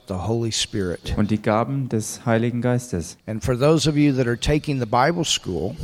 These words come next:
Speaker 2: Und für diejenigen von euch, die die Bibelschule machen
Speaker 1: that had the class on the ministry of helps,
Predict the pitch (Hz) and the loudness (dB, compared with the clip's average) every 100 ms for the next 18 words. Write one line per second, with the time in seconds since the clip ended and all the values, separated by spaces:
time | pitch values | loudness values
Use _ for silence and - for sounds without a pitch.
0 | - 123 120 113 139 147 139 139 117 120 | -6 -2 2 4 4 4 2 0 2 2
1 | 120 110 110 135 170 139 120 101 110 131 | 2 0 0 2 2 2 4 4 4 2
2 | 120 156 - - 110 113 117 - - - | 0 -4 -8 -6 -2 0 0 0 -4 -4
3 | - 127 127 120 - 139 127 123 - 127 | -2 0 0 -2 -2 2 4 4 2 0
4 | 117 131 139 - 120 107 104 147 151 107 | -2 0 2 0 0 0 2 4 4 2
5 | - - - | -6 -4 -4